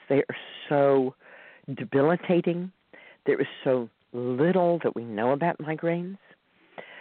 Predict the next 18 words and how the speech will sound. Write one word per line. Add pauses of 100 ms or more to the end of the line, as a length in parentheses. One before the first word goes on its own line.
(280)
Um, (800)
they
have
just
approved
a
m-, (120)
massive
drug.
I
had
an
apprentice (560)
who (120)
took (140)
methadone (100)
twice (320)
a